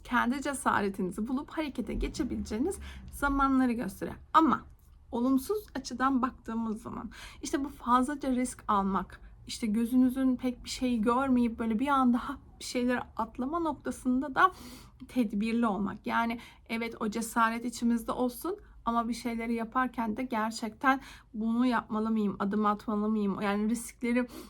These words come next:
evet, olumlu tarafları ve olumsuz tarafları bilerek hareket etmek. Çünkü bir anda gözünüzü her şeye kapatıp bir şeye giriştiğiniz zaman sonrasında istemediğiniz sonuçlar olabilir ki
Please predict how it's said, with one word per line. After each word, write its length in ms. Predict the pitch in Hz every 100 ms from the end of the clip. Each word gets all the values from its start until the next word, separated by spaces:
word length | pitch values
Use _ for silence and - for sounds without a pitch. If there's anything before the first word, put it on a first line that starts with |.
| - -
evet, 200 | 214 208 -
olumlu 440 | 220 226 233 247
tarafları 500 | 254 233 226 233 240
ve 80 | 240
olumsuz 440 | 226 233 233 -
tarafları 500 | - 220 220 262 262 -
bilerek 480 | 233 226 240 202 -
hareket 340 | 190 175 185 170
etmek. 300 | 156 160 180 - -
Çünkü 300 | - 247 247 247 -
bir 140 | 220 269
anda 400 | 277 269 262 254 - -
gözünüzü 480 | 247 233 262 254
her 300 | 262 254 277
şeye 240 | 262 269 254
kapatıp 540 | 247 - 247 240 -
bir 80 | 240
şeye 400 | 214 - 247 240 - - - 208
giriştiğiniz 680 | 196 240 240 - 240 247 247
zaman 300 | 226 240 359
sonrasında 600 | 339 320 285 240 240 285
istemediğiniz 720 | 330 - 302 269 247 269 -
sonuçlar 340 | 254 240 240
olabilir 560 | 220 220 220 240 254 -
ki 320 | - 202 226